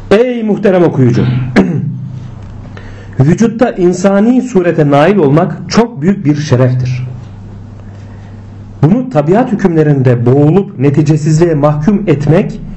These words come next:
büyük bir hüsrandır. Cidden çok iyi düşün. Diyor ki yani Allahu Teala'nın bizi insan olarak halk etmesi, yaratmış olmasını şöyle bir inceliklerle düşünecek olursak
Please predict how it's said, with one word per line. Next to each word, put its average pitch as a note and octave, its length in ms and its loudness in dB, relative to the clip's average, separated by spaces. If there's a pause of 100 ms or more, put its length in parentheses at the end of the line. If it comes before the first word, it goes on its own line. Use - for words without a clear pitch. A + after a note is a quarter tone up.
(160)
büyük F3 460 2
bir F3+ 240 2
hüsrandır. C3 540 0 (1080)
Cidden F3 500 2
çok E3+ 200 0
iyi B2+ 160 2
düşün. B2+ 220 -2 (760)
Diyor G3+ 240 2
ki C3+ 80 -2
yani C#3 420 2
Allahu D#3 320 4
Teala'nın B2+ 680 4
bizi B2 180 4
insan C3 420 2
olarak A2+ 340 2
halk D#3 220 0
etmesi, A#2+ 400 0
yaratmış B2+ 440 2
olmasını B2 560 2
şöyle E3+ 320 2
bir B2+ 100 0
inceliklerle B2 560 2
düşünecek A#2+ 360 0
olursak C3+ 380 2